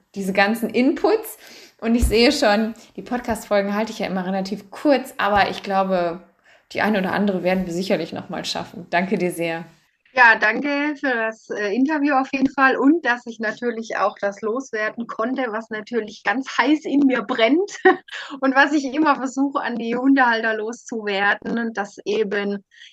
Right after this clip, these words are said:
Speaker 2: dann in der Hoffnung für die Hunde dann auch besser wird. Und natürlich ist es so, dass ich mit Formulierungen das Ganze immer auf die Spitze treibe und natürlich auch Verallgemeinerungen dann rüberkommen.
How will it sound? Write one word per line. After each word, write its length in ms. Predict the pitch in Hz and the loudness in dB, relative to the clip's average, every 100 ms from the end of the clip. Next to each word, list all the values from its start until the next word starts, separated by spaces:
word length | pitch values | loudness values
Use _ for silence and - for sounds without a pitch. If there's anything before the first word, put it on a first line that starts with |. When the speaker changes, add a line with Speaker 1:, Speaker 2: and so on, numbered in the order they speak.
| _ _ - | _ _ 2
Speaker 2:
dann 220 | 208 330 370 | 6 8 8
in 140 | 254 | 4
der 160 | 240 214 | 4 4
Hoffnung 600 | 214 226 247 240 226 233 | 0 -4 -4 -2 0 -2
für 140 | 233 | -4
die 140 | 226 208 | -4 -4
Hunde 340 | 202 233 262 | -2 2 2
dann 180 | 170 147 | 0 -4
auch 160 | - - | -8 -10
besser 300 | 170 - - - | -12 -10 -12 -12
wird. 280 | - - - _ - - - | -14 -14 -18 _ -20 -20 -10
Und 140 | 214 | -2
natürlich 600 | 196 190 254 302 330 277 | 0 2 4 4 4 0
ist 160 | 214 226 | -2 -6
es 140 | 208 | -8
so, 340 | - 208 208 208 - | -4 -2 0 -2 -2
dass 440 | 175 190 - - _ _ _ _ _ | -2 -2 -12 -20 _ _ _ _ _
ich 180 | 254 262 | 2 4
mit 160 | 240 - | 2 -2
Formulierungen 800 | 214 208 196 208 254 247 240 220 | -2 -2 -2 2 2 2 0 -2
das 140 | 214 | -2
Ganze 300 | 175 214 233 | -2 -2 -2
immer 260 | 196 220 190 | -2 -2 -2
auf 100 | - | -6
die 140 | 196 | -6
Spitze 440 | - - 254 - | -6 -6 -6 -6
treibe 520 | 254 233 208 226 254 - | -4 2 4 4 2 -2
und 100 | 208 | -6
natürlich 460 | 196 233 240 220 | -4 -2 -2 0
auch 220 | 185 202 | 0 0
Verallgemeinerungen 960 | - - 202 202 180 165 262 226 214 226 | 0 0 2 0 2 4 4 4 2 -2
dann 200 | 208 208 | -2 -2
rüberkommen. 720 | 208 220 196 - 202 202 208 | -4 -4 -4 -4 -6 -6 -8